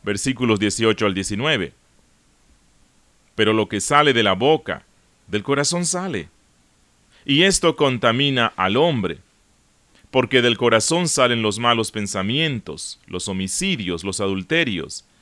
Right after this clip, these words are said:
las fornicaciones, los hurtos, los falsos testimonios,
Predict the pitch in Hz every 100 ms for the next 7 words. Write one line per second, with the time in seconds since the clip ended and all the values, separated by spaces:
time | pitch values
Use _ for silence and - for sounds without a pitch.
0 | _ - 101 - 104 101 92 95 127 139
1 | 123 87 82 95 95 - 170 165 - 71
2 | - - _ _ _ _ _ - 131 -
3 | 165 160 139 - 117 - 117 147 170 110
4 | 78 - -